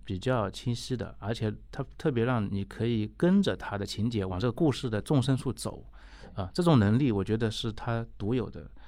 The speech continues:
但是我觉得文学作品可能不一定是他所反对的，他曾经反对过啊，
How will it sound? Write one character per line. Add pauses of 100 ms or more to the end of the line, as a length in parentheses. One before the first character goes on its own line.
(200)
但
是 (380)
我
觉
得 (280)
文
学
作
品
可
能
不
一
定
是
他 (400)
所 (320)
反
对
的， (120)
他
曾
经
反
对
过
啊，